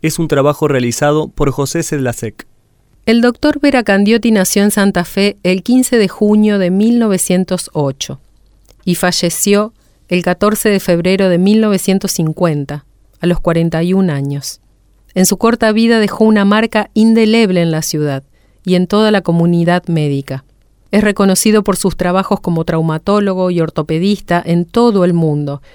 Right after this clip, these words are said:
Speaker 2: en particular por la lucha que encaró para recuperar a niñas y niños afectados por la poliomielitis. En Santa Fe, el Hospital de Rehabilitación Integral del Discapacitado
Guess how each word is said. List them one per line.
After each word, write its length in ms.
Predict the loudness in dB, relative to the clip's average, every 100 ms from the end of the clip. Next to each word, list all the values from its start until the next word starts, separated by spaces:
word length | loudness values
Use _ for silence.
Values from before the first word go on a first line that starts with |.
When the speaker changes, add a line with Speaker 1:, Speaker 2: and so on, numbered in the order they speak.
| _ _ -6
Speaker 2:
en 140 | -2
particular 680 | -2 -2 -4 -4 -2 0 -2
por 200 | -2 -2
la 120 | 0
lucha 320 | 0 0 -2
que 120 | -2 -2
encaró 420 | -2 0 0 0
para 260 | -2 -4
recuperar 640 | -4 -4 -4 -2 -2 -2 -4 -4
a 140 | -2
niñas 640 | 2 2 4 2 -2 -4 -2
y 140 | 0
niños 480 | 2 2 2 0 -4
afectados 580 | -4 -6 -4 -4 -2 -4
por 160 | -4
la 120 | -4 -4
poliomielitis. 1080 | -4 -2 0 0 -2 -4 -8 -10 -14 -16 _ _ _ _ _ _
En 120 | -2
Santa 320 | 0 -2 -2 -4
Fe, 300 | -2 -4 -4 _ _ _ _
el 140 | -4 -2
Hospital 480 | -2 -2 0 0
de 100 | 0
Rehabilitación 840 | 0 0 0 0 -2 -4 -4 0 0
Integral 560 | 0 0 -2 0 0
del 220 | -2 -4 -4
Discapacitado 1000 | -6 -4 -4 -4 -4 -4 -2 -2 -2